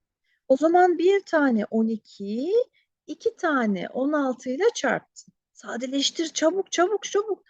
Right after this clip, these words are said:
Şurada altı kaldı. Bir daha ikiye böl ikisini de üç bölü sekizi gördün. Hah, bu kurala göre bileşik oluşur. Yani üç bölü sekizi şuraya yazıyorum.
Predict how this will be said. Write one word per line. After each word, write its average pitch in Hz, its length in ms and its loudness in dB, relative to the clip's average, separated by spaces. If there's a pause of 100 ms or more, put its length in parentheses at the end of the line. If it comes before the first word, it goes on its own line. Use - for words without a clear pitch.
(260)
Şurada 330 280 -2
altı 339 300 2
kaldı. 285 380 0
Bir 339 100 -6
daha 370 180 2
ikiye 311 340 -4
böl 294 140 -2
ikisini 269 420 -4
de - 120 0
üç - 240 -2
bölü 302 160 4
sekizi 359 400 4
gördün. 277 380 6 (160)
Hah, 415 120 2 (360)
bu 381 100 0
kurala 294 360 6
göre 233 300 4
bileşik 170 380 -6
oluşur. - 380 -8 (500)
Yani 254 680 4 (540)
üç - 240 -8
bölü 277 200 6
sekizi 277 360 2
şuraya 247 320 6
yazıyorum. 226 560 4